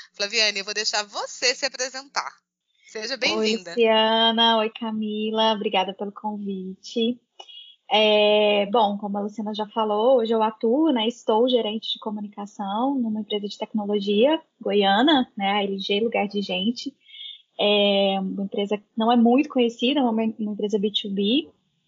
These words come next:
Speaker 2: é, mas ela, é, tem projeção nacional, né, então a maioria dos nossos clientes estão no eixo Rio-São Paulo. É, eu sou jornalista por formação, me formei na Universidade Federal de Juiz de Fora.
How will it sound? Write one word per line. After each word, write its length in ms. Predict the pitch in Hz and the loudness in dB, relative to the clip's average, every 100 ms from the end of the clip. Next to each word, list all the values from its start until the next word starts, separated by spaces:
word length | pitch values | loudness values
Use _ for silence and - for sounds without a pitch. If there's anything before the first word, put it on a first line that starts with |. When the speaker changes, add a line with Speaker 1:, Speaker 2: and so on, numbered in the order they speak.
| _ _ | _ _
Speaker 2:
é, 400 | 233 220 214 208 | -2 2 4 4
mas 200 | 208 220 | 2 2
ela, 680 | 233 226 233 233 233 226 - - | 4 4 6 6 6 6 2 0
é, 300 | 214 208 208 | 0 0 -2
tem 180 | 226 | -4
projeção 400 | 220 226 220 - | -2 -2 -2 -4
nacional, 640 | 214 220 226 214 196 196 277 | -6 -4 -4 -2 -2 0 2
né, 140 | 240 208 | 0 -2
então 440 | 208 202 190 185 - _ | -6 -6 -6 -8 -12 _
a 60 | 208 | -4
maioria 300 | 196 202 196 | -2 0 0
dos 140 | 190 | -2
nossos 260 | 208 202 - | -6 -6 -6
clientes 380 | 214 202 220 - | -2 2 0 0
estão 180 | 220 | -4
no 100 | 214 | -4
eixo 320 | 208 208 - 214 | -2 -2 -2 -2
Rio-São 380 | 208 202 196 | -2 -4 -6
Paulo. 500 | 196 190 185 202 311 - _ - _ | -2 0 2 0 -2 -6 _ -20 _
É, 640 | 233 214 214 214 208 208 208 - - _ - | 0 2 4 4 2 0 -4 -12 -20 _ 0
eu 80 | |
sou 140 | 254 269 | 2 4
jornalista 580 | 277 277 277 269 330 359 | 4 4 4 2 0 -4
por 160 | 285 | -6
formação, 760 | 285 254 254 254 233 220 262 339 | -4 -2 -2 -4 -4 -2 0 0
me 160 | 285 | 0
formei 280 | 269 233 233 | 0 0 0
na 100 | 226 | -2
Universidade 460 | 226 226 - 214 - | 0 -2 -2 -4 -2
Federal 260 | 214 208 | -2 0
de 120 | 202 | 0
Juiz 160 | 214 220 | -2 -2
de 100 | - | -4
Fora. 480 | 226 202 202 254 330 | -4 -2 0 0 0